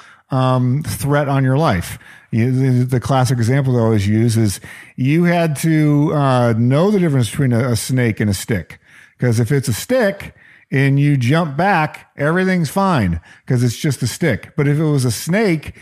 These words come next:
and you don't jump back and that snake bites you, you could lose your life. And so we have this, our, our D N A, our engineering as human beings is to jump back, whether it's a stick or a snake,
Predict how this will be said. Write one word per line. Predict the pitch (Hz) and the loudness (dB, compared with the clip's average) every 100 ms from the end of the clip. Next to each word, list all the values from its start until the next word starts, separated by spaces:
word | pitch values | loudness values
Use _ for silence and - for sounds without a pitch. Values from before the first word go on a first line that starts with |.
| - | -4
and | 147 147 | 0 2
you | 147 | 2
don't | 127 165 226 156 | 2 0 0 -2
jump | 147 139 135 | -2 0 0
back | 135 143 - | 0 0 0
and | 131 | 0
that | 127 131 | 0 -2
snake | - 170 147 - | -4 -4 -4 -2
bites | 208 226 139 | -2 -2 0
you, | 135 - - - | -2 -2 -12 -8
you | 135 139 165 | -2 2 2
could | 165 | 2
lose | 143 147 120 | 2 2 2
your | 127 | 2
life. | 120 82 - - - - | 2 0 -6 -16 -14 -4
And | 127 | -2
so | - 156 | 0 0
we | 151 151 | 0 0
have | 160 185 196 196 165 | 0 0 0 0 0
this, | 170 156 - | 2 2 0
our, | - 143 139 | 0 2 2
our | 156 151 147 143 139 | 0 0 2 4 2
D | 123 117 185 220 196 | 0 0 0 2 2
N | 170 | 2
A, | 175 156 123 113 156 180 - - - | 2 2 2 4 2 -2 -10 -14 -2
our | 123 160 | 0 2
engineering | 156 147 147 147 160 175 151 | 2 2 2 2 2 2 2
as | 127 | 0
human | 160 151 123 | 2 0 2
beings | 147 156 127 110 - - - | 2 2 2 0 -4 -6 0
is | 131 | 2
to | 160 | 2
jump | 143 127 165 156 | 0 0 0 0
back, | 175 151 156 | 0 2 2
whether | 151 143 | 2 2
it's | 131 | 0
a | 123 | -4
stick | - 165 170 | -2 -2 0
or | 208 | 0
a | 175 | 0
snake, | - 147 143 - | 0 0 0 -4